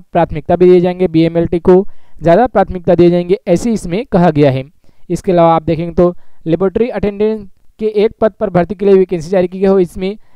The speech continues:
वेतनमान आठ हज़ार आठ सौ रखा गया है। इसमें योग्यता बारहवीं पास रखा गया है हर बायोलॉजी के साथ। इसके पा-, इसके अलावा आपके पास एक साल का experience है तो और अच्छा हो जाता है, आपका confirmation जैसा हो जाता है।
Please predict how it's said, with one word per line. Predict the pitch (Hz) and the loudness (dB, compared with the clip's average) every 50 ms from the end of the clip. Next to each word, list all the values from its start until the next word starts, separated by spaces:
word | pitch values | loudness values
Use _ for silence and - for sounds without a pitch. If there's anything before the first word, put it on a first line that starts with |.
| - - | -6 -4
वेतनमान | 202 - 202 196 190 180 180 180 | -2 0 0 -2 -2 -4 -4 -2
आठ | 175 185 175 | -4 -2 0
हज़ार | 202 185 180 175 170 | 2 4 4 4 4
आठ | 165 165 | 4 2
सौ | - - 180 | 2 2 2
रखा | 175 160 185 185 | 2 4 2 0
गया | 180 196 202 | 2 2 2
है। | 196 | 2
इसमें | 165 - 190 185 | 2 0 -2 0
योग्यता | 180 175 156 165 170 - 185 | 2 2 2 0 0 0 0
बारहवीं | 175 160 151 156 165 185 - - | 2 2 2 2 2 0 0 0
पास | 190 180 185 196 - | 0 0 0 0 0
रखा | 170 151 - 180 | -2 -2 -2 0
गया | 175 185 190 | 0 2 2
है | 185 | 2
हर | 214 214 | 2 2
बायोलॉजी | 185 175 165 165 165 170 151 143 147 156 | 2 4 4 6 6 6 6 6 4 2
के | 143 | 0
साथ। | 147 - 156 135 131 - _ - - - - - - | -2 -4 -4 -4 -6 -8 _ -20 -20 -20 -20 -10 -6
इसके | 175 165 - - 202 | -4 -4 -2 -2 -2
पा-, | 185 185 170 | 0 2 2
इसके | 165 151 - - 190 | 2 0 0 2 4
अलावा | 175 170 170 | 6 6 6
आपके | 170 - 190 | 4 2 -4
पास | 180 - 185 180 170 - - _ _ _ _ - - - - 190 | -2 0 0 0 0 -2 -8 _ _ _ _ -20 -20 -12 -4 -4
एक | 202 226 | -4 0
साल | - - 214 214 | 2 0 0 2
का | 220 214 | 2 0
experience | 214 196 - - 196 202 196 214 | 0 0 0 -2 -2 0 0 0
है | 208 | 0
तो | - 220 214 | 0 0 2
और | 185 190 185 190 | 4 4 6 6
अच्छा | 185 - - 185 175 | 4 2 2 2 4
हो | 165 175 175 | 6 6 6
जाता | 180 175 - 196 | 4 4 2 2
है, | 185 190 | 0 2
आपका | 175 165 170 - - 185 | 2 2 0 0 -2 -4
confirmation | 170 180 160 151 135 151 156 156 160 156 147 - 185 196 226 220 - - _ - - _ _ _ _ _ _ - | -2 -2 -4 -2 -4 -6 -6 -4 -4 -4 -2 -2 -2 -4 -4 -10 -20 -20 _ -20 -20 _ _ _ _ _ _ -4
जैसा | 147 175 180 170 208 240 | 0 0 0 2 2 2
हो | 254 196 175 175 | 4 6 6 6
जाता | 151 151 143 - - 139 | 6 6 4 4 2 0
है। | 123 127 131 | -2 -2 -6